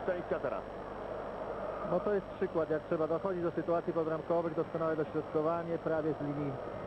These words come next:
Speaker 2: bramkowej. No, Anderson, wiadomo, w główkowych pojedynkach jest po prostu nie do pokonania.
Speaker 1: Majak opuści boisko. W jego miejsce wejdzie do gry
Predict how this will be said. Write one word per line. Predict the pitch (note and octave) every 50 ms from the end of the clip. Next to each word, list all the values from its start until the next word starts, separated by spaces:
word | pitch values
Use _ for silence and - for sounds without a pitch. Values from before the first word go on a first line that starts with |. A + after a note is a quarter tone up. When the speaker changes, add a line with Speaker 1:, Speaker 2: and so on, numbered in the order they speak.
| - - -
Speaker 2:
bramkowej. | C3+ D3 D#3 D#3 D3+ - F3+ F3+ F3+ E3+ F3+ E3+ F3 E3+ - - - - -
No, | -
Anderson, | E3 F3 F#3 G3+ G3+ F#3 F#3+ F3+ E3+ - F#3 F3 E3 D3+
wiadomo, | E3 E3+ E3 F#3 F3+ F3 E3 D#3+ D3+ C#3 - - - - - - - - - -
w |
główkowych | - D#3+ D3 - - G#3+ A3 G3 F#3 -
pojedynkach | - F#3+ F#3 F3 F3 F3+ D#3+ D3+ E3 D#3+ E3 - -
jest | E3 D#3 -
po | - E3 D#3
prostu | - D#3+ D#3+ D3 - D#3 D3 D#3
nie | F#3 G3
do | - F#3 E3+
pokonania. | - D#3+ - D3+ C#3 C3 A#2+ - - G2+ - - A#2
Speaker 1:
Majak | C#3+ E3 D#3 B2+ - B2
opuści | A2 - A2+ A2 - - A#2+
boisko. | G#2 G#2+ G#2+ G#2 F#2 - - A2+ A2+ B2 C3 - - - - - - - - - - - - - - - - - - - - - - - - - - - - - - -
W | G#2+
jego | G#2 G2+ A2 G#2
miejsce | A2 A2 A2 G2+ - - G#2
wejdzie | G#2 G#2 G#2 G2 G2+
do | G2 G2+
gry | F#2+ G2 G#2 G2+